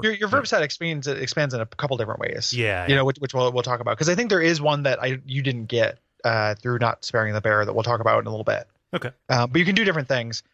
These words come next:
Speaker 1: Um, there's also the one where you use your experience points.
Speaker 2: Yeah.
Speaker 1: Um, which at this point, like, gaining levels kinda ceased to be fun.
Speaker 2: Yeah, and it's only, like,
Speaker 1: Uh, um,
Speaker 2: twenty-five percent of your, of your given level.
Speaker 1: Yeah.
Speaker 2: Yeah.
Speaker 1: You know, so it, it, you know, it, and you only have to do it a few times. Like, it kinda sucks, but, uh,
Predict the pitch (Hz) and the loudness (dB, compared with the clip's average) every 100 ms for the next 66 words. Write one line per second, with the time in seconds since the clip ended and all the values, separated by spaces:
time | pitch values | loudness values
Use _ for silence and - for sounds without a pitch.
0 | - 147 170 185 185 185 165 156 151 143 | 0 2 4 2 0 -2 -2 -2 -4 -4
1 | 143 135 120 123 113 98 - 110 - - | -2 -2 -2 -4 -6 -6 -8 -8 -8 -10
2 | - - 85 - 127 123 180 208 240 - | -8 -8 -8 -2 0 2 0 0 0 0
3 | 240 151 156 170 131 117 143 147 - - | 0 0 0 0 2 2 2 2 -2 -10
4 | _ - 139 143 - 156 - - _ - | _ -4 -2 -2 -2 0 0 -4 _ -4
5 | 151 170 - 175 190 143 202 233 131 110 | 0 0 2 2 2 0 0 0 2 0
6 | 143 160 156 165 - 165 196 147 147 127 | 0 2 4 4 4 2 4 2 2 -2
7 | 143 131 104 104 101 117 98 101 95 98 | -2 -2 -4 -2 -2 -4 -6 -6 -4 -4
8 | 95 90 92 - - - _ _ _ _ | -4 -6 -8 -8 -16 -20 _ _ _ _
9 | 147 127 101 - - 120 131 127 127 180 | 2 2 0 -6 -12 -4 2 2 4 4
10 | 180 175 175 160 160 147 147 160 185 196 | 2 0 -2 2 2 2 0 0 2 2
11 | 180 165 139 151 143 135 135 123 120 - | 2 -2 -4 -6 -4 -2 -2 -2 -4 -10
12 | _ - 185 190 196 202 202 190 - 143 | _ -4 -2 0 0 0 0 0 -2 0
13 | 131 - 127 120 | 0 -4 -2 -2